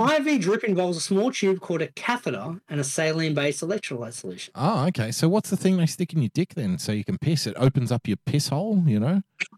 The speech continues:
Speaker 2: It's
Speaker 1: <laughs>
Speaker 2: pretty
Speaker 1: I don't know what
Speaker 2: painful.
Speaker 1: that is.
Speaker 2: Yeah, I think, I thought that was a ca-, ma-, oh, actually, maybe the thing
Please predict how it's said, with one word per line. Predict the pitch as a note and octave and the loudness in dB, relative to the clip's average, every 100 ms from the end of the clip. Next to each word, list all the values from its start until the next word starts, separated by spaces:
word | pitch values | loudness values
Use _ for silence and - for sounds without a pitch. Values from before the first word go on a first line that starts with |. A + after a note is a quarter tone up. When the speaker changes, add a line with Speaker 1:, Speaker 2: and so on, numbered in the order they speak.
| - | -12
Speaker 2:
It's | G4 - | -12 -12
Speaker 1:
<laughs> | - | -2
Speaker 2:
pretty | F3 D3 | 2 2
Speaker 1:
I | C#3 D#5+ D#3+ | 4 6 6
don't | |
know | |
what | |
Speaker 2:
painful. | - F#3+ F3+ | 6 4 4
Speaker 1:
that | |
is. | E3+ - _ _ _ _ | 0 -6 _ _ _ _
Speaker 2:
Yeah, | - D#3 D3 | 0 2 4
I | D#3 | 4
think, | A3 C4+ | 2 0
I | - G3 | 2 2
thought | - B3 | 4 2
that | F3+ G3 | 2 -2
was | A#3+ | -2
a | D#3 | -2
ca-, | - D3+ | -2 2
ma-, | D#3 D#3 | 4 4
oh, | D3+ C#3+ | 2 0
actually, | B2+ D#3+ - G#3+ | 2 0 2 4
maybe | F3+ D3 E3 F#3 | 6 6 6 6
the | D3+ | 4
thing | B2 - C#3 C#3 F#2+ B2 | 2 2 4 4 2 0